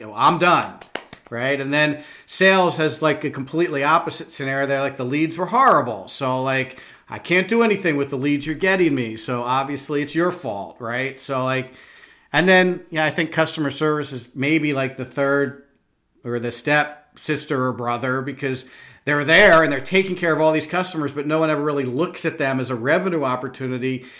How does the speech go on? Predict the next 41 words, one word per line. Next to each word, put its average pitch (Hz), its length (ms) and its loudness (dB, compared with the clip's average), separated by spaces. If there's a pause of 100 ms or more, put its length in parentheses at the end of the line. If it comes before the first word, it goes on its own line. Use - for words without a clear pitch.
(180)
even 156 220 -2
though 143 160 2
that's 139 180 -2
probably 143 480 -2
the 131 120 -6
best 220 460 2
revenue 139 320 -2
opportunity 135 640 -4
in 143 80 -2
your 139 140 -6
company. 143 640 -4 (180)
Those 131 160 -6
people 131 320 -4
already 196 240 4
like 180 320 2
you, 170 120 -2
are 131 160 2
already 180 200 4
working 165 360 0
with 160 200 -4
you. 151 360 0
Just - 280 -10
let 151 260 -2
them 156 140 -2
know 160 380 0
some 143 220 -4
of 139 60 -6
the 131 100 -4
other 135 220 -4
things 139 320 -6
you 123 80 -8
do 202 320 0
and 139 80 -2
you 139 100 -4
will, 135 280 -4
you 131 140 -4
will 131 100 -2
generate 131 480 -4
extra 113 320 -12
revenue. 139 500 -6
So 135 480 -2